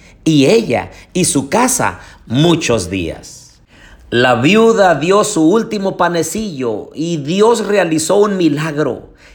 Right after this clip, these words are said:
Ella y su hijo escaparon de la muerte por el hambre y tuvieron una fuente constante de alimentos.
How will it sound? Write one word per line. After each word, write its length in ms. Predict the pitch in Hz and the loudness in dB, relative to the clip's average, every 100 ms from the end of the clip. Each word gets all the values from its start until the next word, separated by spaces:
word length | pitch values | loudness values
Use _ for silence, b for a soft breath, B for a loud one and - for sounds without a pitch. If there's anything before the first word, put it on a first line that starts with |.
| b | b
Ella 420 | 170 214 226 190 160 | 2 4 4 2 0
y 140 | 143 | -2
su 180 | - 147 | 0 -2
hijo 280 | 214 208 165 | -2 -2 -4
escaparon 680 | - 139 - 175 185 180 | -2 -6 -4 -2 0 0
de 100 | 156 | -2
la 140 | 139 127 | -2 -2
muerte 500 | 143 190 160 - 147 | 0 0 0 -4 -4
por 220 | 139 131 | -4 -2
el 160 | 127 | -2
hambre 420 | 175 175 127 101 95 | -4 -4 -6 -6 -4
y 220 | 135 135 | -4 -2
tuvieron 500 | 143 127 156 160 156 | -2 2 2 2 0
una 240 | 160 143 | 0 -2
fuente 680 | 135 - 165 196 185 185 - | -2 -2 -2 -2 -4 -6 -4
constante 840 | 165 165 - 180 196 185 - 160 | -4 -4 -4 -2 -2 -4 -2 0
de 100 | 151 | 2
alimentos. 920 | 143 135 127 120 101 95 90 - - | 0 -2 -2 -6 -8 -10 -10 -18 -20